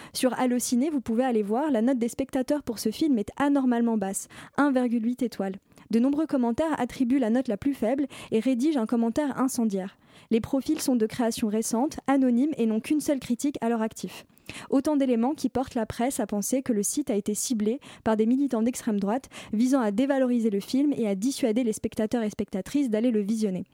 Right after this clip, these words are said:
La pression a été si forte que plusieurs émissions télé ou radio ont été annulées par crainte de la polémique, impactant négativement la promotion du film. La pression a été si forte que le film a été déprogrammé de la moitié des salles de cinéma qui avaient initialement prévu sa projection.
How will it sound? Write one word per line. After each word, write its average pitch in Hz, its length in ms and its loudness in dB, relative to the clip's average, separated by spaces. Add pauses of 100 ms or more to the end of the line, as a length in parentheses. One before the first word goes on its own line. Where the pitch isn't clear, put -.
(440)
La 226 120 4
pression 302 340 -2
a 285 80 2
été 226 180 0
si - 160 -2
forte 285 280 -2
que 247 80 2
plusieurs 285 400 0
émissions 240 360 0
télé 254 240 2
ou 220 60 2
radio 220 380 0
ont 254 100 2
été 196 240 -2
annulées 262 400 2
par 190 180 -4
crainte 269 220 2
de 240 80 4
la 196 100 0
polémique, 226 500 0 (280)
impactant 247 460 0
négativement 247 560 2
la 226 100 0
promotion 233 440 0
du 226 140 0
film. 180 280 -6 (520)
La 220 100 2
pression 302 320 -2
a 320 60 2
été 233 180 -2
si 294 200 0
forte 247 360 -2
que 262 80 0
le 226 120 0
film 330 240 0
a 214 60 2
été 208 180 0
déprogrammé 247 600 0
de 233 80 2
la 196 120 0
moitié 277 280 0
des 226 120 0
salles 277 200 0
de 208 100 0
cinéma 220 440 0
qui 240 160 -2
avaient 202 160 0
initialement 262 560 0
prévu 247 260 -2
sa 226 140 -2
projection. 208 520 -2